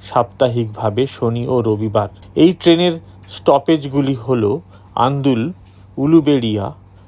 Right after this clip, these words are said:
বাগনান, মেচেদা, তমলুক এবং কাঁথি। ট্রেনটিতে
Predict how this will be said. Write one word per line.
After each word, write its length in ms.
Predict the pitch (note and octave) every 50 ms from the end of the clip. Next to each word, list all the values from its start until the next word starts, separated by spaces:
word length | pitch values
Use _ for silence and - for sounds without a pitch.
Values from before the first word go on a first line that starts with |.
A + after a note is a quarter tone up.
| - -
বাগনান, 540 | A#2+ A#2+ B2+ B2+ B2 C3 C3+ B2+ A#2+ G#2+ G#2 B2 D#3 - - - - - - - -
মেচেদা, 540 | B2 C3 C3+ C3 - D#3+ D3+ B2 A#2+ G#2+ G#2+ D#3+ - - - - - - - - -
তমলুক 500 | - C3+ C3 B2 B2 A#2+ A#2+ C3+ E3 - - - - - - - - -
এবং 300 | - A#2+ A2+ A#2 B2+ D3 E3+ F3 - - - - - -
কাঁথি। 420 | B2 A#2 A2+ A2+ - - - G#2+ G2+ - - -
ট্রেনটিতে 640 | - - D#3+ E3+ F#3 G3 F#3 - F#3 D#3+ - - G#2